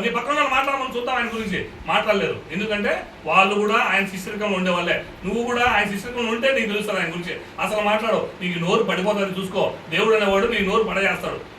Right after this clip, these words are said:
దయచేసి ఇంకోటి చెప్తారా, గుర్రాలకు మేత, ఆ మేత, ఈ మేత అని మాట్లాడుతుంటే చెత్తగా ఉండదు నువ్వు మాట్లాడుతుంటే. ఆ, నువ్వు రెడ్డివేనా అసలు? నీ కులాన్ని, నీ రెడ్డికి సంబంధించి నేను నా,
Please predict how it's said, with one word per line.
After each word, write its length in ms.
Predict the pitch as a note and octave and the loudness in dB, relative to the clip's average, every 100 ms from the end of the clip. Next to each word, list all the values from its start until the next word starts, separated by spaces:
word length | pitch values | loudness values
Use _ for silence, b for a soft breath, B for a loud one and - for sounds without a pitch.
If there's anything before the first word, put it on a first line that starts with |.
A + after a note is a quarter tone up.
| - | -2
దయచేసి 400 | F3+ G3 A3+ A3 | 0 2 2 2
ఇంకోటి 260 | G3+ G#3 G3+ | 2 2 2
చెప్తారా, 320 | A3 G#3+ F3+ - - D3 | 2 2 2 0 -8 -2
గుర్రాలకు 400 | F3+ G#3+ A3 G3+ | 2 4 4 4
మేత, 220 | F#3+ G#3 G3+ G3+ G#3 - - D#3+ | 2 4 6 6 4 -2 -6 -2
ఆ 40 | F3 | 0
మేత, 160 | G3 F#3+ F#3+ | 0 2 2
ఈ 80 | G3 | 2
మేత 200 | F#3+ F#3+ | 0 0
అని 160 | F#3+ F#3 | -2 -2
మాట్లాడుతుంటే 440 | F#3 F#3 F3+ F#3 F3+ | -2 -2 -2 -2 0
చెత్తగా 440 | - - - - G#3+ | -2 -4 -2 0 2
ఉండదు 200 | G3+ F#3+ | 2 2
నువ్వు 160 | F3+ | 0
మాట్లాడుతుంటే. 420 | E3+ F3+ E3 D#3+ - - - | -2 -4 -4 -4 -6 -10 -8
ఆ, 120 | C#3+ E3+ | 0 0
నువ్వు 160 | F3+ D#3+ | 0 -2
రెడ్డివేనా 300 | D#3+ G3 G#3 | -2 0 0
అసలు? 260 | F3+ E3+ C#3+ - - - - | -2 -2 -2 -2 -12 -16 -8
నీ 80 | E3+ F#3 | -4 0
కులాన్ని, 300 | G3 G#3+ G#3 E3+ | 2 2 2 -2
నీ 80 | G3 F3 | -2 0
రెడ్డికి 220 | F3 A3 | -2 0
సంబంధించి 360 | A3+ A3 G#3 G3 | 0 -2 -2 0
నేను 160 | A3 | 0
నా, 60 | G3+ | 2